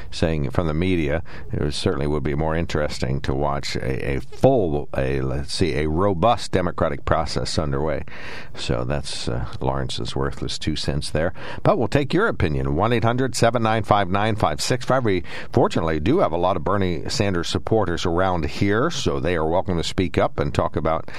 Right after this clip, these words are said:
again, how they feel about the outcome of the Super Tuesday and the upcoming primaries next week. Give us a buzz, one eight hundred seven nine five nine five six five is our telephone number.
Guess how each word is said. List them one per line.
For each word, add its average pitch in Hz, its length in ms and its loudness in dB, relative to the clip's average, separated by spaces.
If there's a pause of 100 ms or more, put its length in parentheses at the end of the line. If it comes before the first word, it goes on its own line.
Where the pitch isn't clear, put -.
(260)
again, 85 540 2
how 80 400 2
they 80 220 0
feel 85 320 0
about 73 200 -2
the 78 120 0
outcome 78 380 0
of 73 400 -2
the 64 100 -4
Super 80 320 -2
Tuesday 87 460 -2
and 80 120 0
the 69 100 0
upcoming 78 480 -2
primaries 80 520 -2
next 76 300 -2
week. 98 220 -2 (540)
Give 95 120 2
us 95 140 -2
a 82 40 0
buzz, 98 280 0
one 92 200 2
eight 92 120 0
hundred 104 300 0
seven 98 260 2
nine 90 200 -2
five 82 300 0
nine 90 260 0
five 67 320 -2
six - 480 -2
five 71 340 0
is 80 220 0
our 73 140 2
telephone 85 480 0
number. 104 300 2